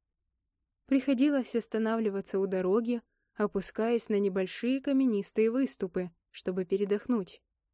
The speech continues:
Невыносимый жар заставлял её испытывать иссушающую жажду — а ноги предательски подкашивались от внезапных приступов головокружения. Она часто ловила себя на мысли,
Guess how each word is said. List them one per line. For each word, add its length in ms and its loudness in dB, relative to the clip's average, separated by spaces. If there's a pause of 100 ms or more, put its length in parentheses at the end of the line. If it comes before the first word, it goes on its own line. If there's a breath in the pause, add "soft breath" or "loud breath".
(1500)
Невыносимый 840 0
жар 340 -2
заставлял 580 2
её 320 6
испытывать 640 2
иссушающую 920 0
жажду — 600 0 (580)
а 120 4
ноги 320 4
предательски 800 2
подкашивались 880 0
от 180 -6
внезапных 680 0
приступов 520 -2
головокружения. 1040 0 (1080)
Она 260 0
часто 420 -2
ловила 380 0
себя 320 -4
на 140 -4
мысли, 520 -2